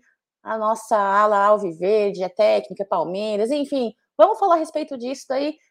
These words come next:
pessoal, mas quero deixar o meu muito bom dia pra você, Léo Arcanjo, Márcio Souza. Muito bom dia pra você, viu?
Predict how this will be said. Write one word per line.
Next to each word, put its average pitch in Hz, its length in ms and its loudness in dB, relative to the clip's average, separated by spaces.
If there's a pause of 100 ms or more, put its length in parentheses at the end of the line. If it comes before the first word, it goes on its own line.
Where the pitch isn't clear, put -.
pessoal, 302 440 0
mas 262 140 -6
quero 269 180 -8
deixar 262 480 -4 (220)
o 320 260 -2
meu 294 220 0
muito 285 400 -2
bom 277 180 0
dia 262 280 -6
pra 269 120 -4
você, 247 340 -2
Léo 269 180 0
Arcanjo, 254 640 -4
Márcio 269 480 -8
Souza. 202 920 -2 (260)
Muito 196 160 -16
bom 226 120 -8
dia 220 120 -4
pra 226 140 -10
você, 240 420 -6
viu? 226 240 -2